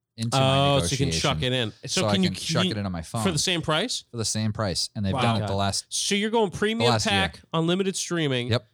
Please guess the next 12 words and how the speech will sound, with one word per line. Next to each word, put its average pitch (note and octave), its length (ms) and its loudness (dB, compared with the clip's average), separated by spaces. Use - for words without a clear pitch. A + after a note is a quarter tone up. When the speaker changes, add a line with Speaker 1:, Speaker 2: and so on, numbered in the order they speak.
Speaker 2:
twenty-four D3 420 -2
ninety-nine A#2+ 460 -2
on B2 160 2
one C#3 80 4
of C#3 60 2
Speaker 1:
Yep. C3 80 0
Speaker 2:
the C3+ 80 0
seriously C#3 500 -4
big A2+ 400 -2
satellite A#2 380 -2
radio A2 260 -2
sta-, - 160 -6